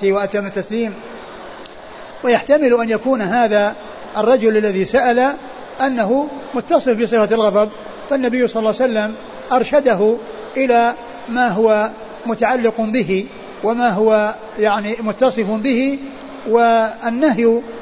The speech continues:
عن الغضب المقصود منه النهي عن الأسباب التي توصل إليه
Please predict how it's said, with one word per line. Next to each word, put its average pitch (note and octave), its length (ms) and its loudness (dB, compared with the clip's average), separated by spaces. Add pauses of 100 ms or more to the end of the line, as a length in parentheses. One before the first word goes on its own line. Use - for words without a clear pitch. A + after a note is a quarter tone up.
(120)
عن A3+ 200 -2
الغضب G#3+ 600 2 (340)
المقصود A#3+ 500 0
منه C4+ 460 2 (280)
النهي B3 380 0
عن A#3 160 2
الأسباب A#3+ 500 2 (400)
التي A3 320 0
توصل B3 300 0
إليه A#3 460 4